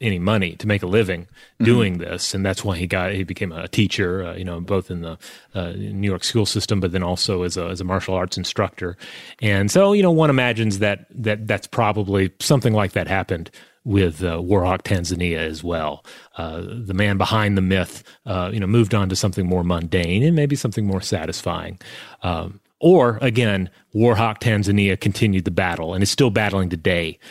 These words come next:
Speaker 1: fighting all the various demons in the world and their various subworld layers and, uh, and, and protecting the surface world from absolute chaos.
Speaker 2: Well, wherever he is, I hope he's doing great.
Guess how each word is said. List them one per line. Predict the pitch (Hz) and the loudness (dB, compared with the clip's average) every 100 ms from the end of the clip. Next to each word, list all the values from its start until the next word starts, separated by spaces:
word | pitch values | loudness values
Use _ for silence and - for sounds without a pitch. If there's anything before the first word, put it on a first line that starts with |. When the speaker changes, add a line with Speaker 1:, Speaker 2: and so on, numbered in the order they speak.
| - | -18
Speaker 1:
fighting | - 110 107 101 | -2 0 2 2
all | 95 | 0
the | 92 | 0
various | 90 95 95 | 0 0 0
demons | 104 98 95 95 90 | 0 2 4 2 0
in | 90 | -2
the | |
world | 85 90 90 87 | -2 0 0 -2
and | 87 | -4
their | 87 | -6
various | 82 92 87 80 - | -2 0 0 -2 0
subworld | 104 90 92 87 87 | 0 2 0 2 2
layers | 90 87 80 78 - - - - | 2 2 -2 -6 -10 -14 -16 -4
and, | 101 85 85 | -2 -2 -4
uh, | 85 | -4
and, | 92 90 | -2 -2
and | 101 92 | -4 -2
protecting | 98 - 147 - 101 | -2 0 0 2 0
the | 92 | 2
surface | - 95 95 - | 0 0 -2 -4
world | 92 85 | -4 -4
from | 98 | -4
absolute | 98 104 - 92 90 90 | -2 -2 -4 -6 -8 -6
chaos. | 92 90 - - - - - _ | -6 -6 -8 -10 -16 -18 -20 _
Speaker 2:
Well, | 117 113 110 - | 2 2 2 -4
wherever | 110 110 123 | -2 0 2
he | 117 123 | 2 2
is, | 120 113 - | 2 0 -6
I | 95 | -4
hope | 110 113 | -2 -2
he's | 101 | -2
doing | - 107 101 | 0 2 2
great. | 95 92 | 2 0